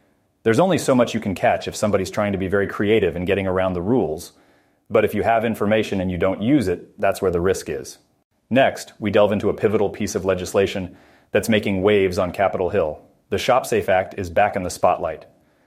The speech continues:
with senators on both sides of the aisle eager to make amendments, but equally determined to see it through. The Senate co-sponsors of the ShopSafe bill have not only reintroduced it, but are also sending a clear message to its critics.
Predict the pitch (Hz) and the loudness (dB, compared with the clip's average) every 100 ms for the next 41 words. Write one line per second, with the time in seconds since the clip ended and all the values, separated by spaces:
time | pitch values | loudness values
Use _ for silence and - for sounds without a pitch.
0 | - 107 - 123 113 110 107 98 104 104 | -2 -2 2 2 4 2 0 2 2 2
1 | 110 98 95 95 101 101 98 - 127 110 | 2 2 -2 0 2 2 0 0 0 2
2 | 98 85 101 95 92 87 82 82 - _ | 0 0 -2 -2 -2 -4 -4 -8 -12 _
3 | _ _ - 110 131 139 123 101 92 98 | _ _ -2 0 2 0 2 0 -2 -2
4 | 95 92 90 - - - 92 - 95 82 | -2 -4 -8 -12 -10 -4 -4 -4 -4 -4
5 | 69 - _ _ _ _ _ 107 - 123 | -4 -14 _ _ _ _ _ -6 0 0
6 | - - 117 113 107 101 104 95 90 87 | 0 0 0 2 0 0 -2 -2 -2 0
7 | 107 101 - 107 104 - 101 92 95 104 | 2 0 0 -2 -2 2 2 4 2 4
8 | 107 113 101 95 107 98 92 117 131 95 | 4 2 0 0 0 0 -2 -2 -2 -4
9 | 90 104 98 107 131 131 107 117 110 98 | -2 0 2 2 2 0 -2 0 0 -2
10 | 87 - 120 113 110 - 90 - 92 80 | -4 0 2 4 2 0 -6 -4 -6 -6
11 | - 117 73 - - | -2 -2 -2 -10 -20